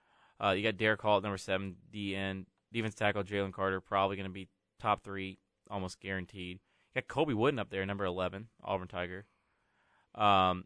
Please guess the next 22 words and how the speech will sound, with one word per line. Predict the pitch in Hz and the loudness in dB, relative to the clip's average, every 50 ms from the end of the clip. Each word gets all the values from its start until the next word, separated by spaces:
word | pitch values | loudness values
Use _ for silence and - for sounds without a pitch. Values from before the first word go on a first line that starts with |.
| - _ _ _ _ | -12 _ _ _ _
inside | - 107 101 - 113 107 104 98 | -8 -8 -4 2 4 4 4 6
linebackers, | 98 98 101 101 101 101 98 104 92 - | 6 4 4 4 4 2 0 -2 -10 -14
Drew | - 110 107 101 | -8 -8 -6 -6
Sanders, | - - 101 98 98 98 98 - | -4 -4 -2 -2 -2 -4 -6 -8
Trenton | - - 107 95 101 | -8 -8 -8 -8 -8
Simpson, | - - - 101 95 92 - 98 95 92 95 98 - _ _ _ _ _ _ _ _ | -12 -10 -8 -8 -8 -8 -8 -8 -8 -8 -8 -12 -16 _ _ _ _ _ _ _ _
Jack | - 107 104 101 - | 2 2 2 2 0
Campbell. | - 107 101 98 98 98 101 98 | -2 -2 -2 0 0 0 0 0
Out | 98 95 95 | 2 2 2
of, | 90 92 - - | 2 2 0 0
Jack | 98 113 120 127 | 2 2 2 2
Campbell's | - 120 104 98 90 85 - 90 | 2 -2 -2 -2 -2 -4 -8 -6
really | 92 98 87 82 82 | -6 -4 -4 -4 -8
good. | 76 82 76 - - _ _ _ _ _ _ _ _ _ _ _ _ _ _ _ - | -10 -14 -18 -18 -20 _ _ _ _ _ _ _ _ _ _ _ _ _ _ _ -4
Uh, | - 98 95 | -2 0 0
then | 92 101 | 0 0
you | 98 | 2
got | 98 95 - - | 2 0 0 2
Will | 104 104 98 98 | 2 2 2 2
Anderson, | 95 95 92 - | 0 -2 -4 -8
of | 95 95 | -10 -8
course. | 98 92 - | -10 -10 -10